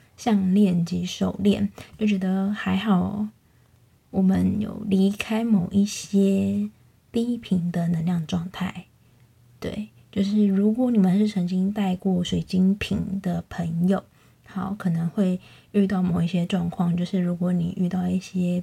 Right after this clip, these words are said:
比较震荡的能量或是震荡的惊吓，或是内心某一些状态的时候，那个项链瓶的头是会掉的。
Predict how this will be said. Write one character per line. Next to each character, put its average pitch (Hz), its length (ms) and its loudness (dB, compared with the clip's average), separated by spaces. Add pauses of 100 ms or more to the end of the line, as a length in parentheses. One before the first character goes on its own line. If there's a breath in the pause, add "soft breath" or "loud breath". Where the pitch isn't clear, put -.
比 175 180 -6
较 180 360 -4 (240 soft breath)
震 196 380 0
荡 185 420 0
的 - 320 -8
能 165 300 -2
量 214 220 0 (120)
或 175 80 -2
是 175 120 0
震 175 200 -4
荡 175 160 -2
的 165 160 -4
惊 190 280 2
吓， 208 280 -6 (420 loud breath)
或 196 100 -2
是 185 120 0
内 190 180 2
心 185 260 0
某 165 200 -4
一 175 60 -2
些 170 120 -2
状 170 160 -4
态 170 140 -6
的 165 60 -8
时 180 100 -10
候， 170 80 -4 (220 loud breath)
那 233 80 -10
个 208 100 -2
项 208 240 0
链 190 180 2
瓶 160 180 -6
的 160 80 -6
头 165 180 -10
是 - 100 -6
会 165 180 -4
掉 - 200 -4
的。 208 260 -8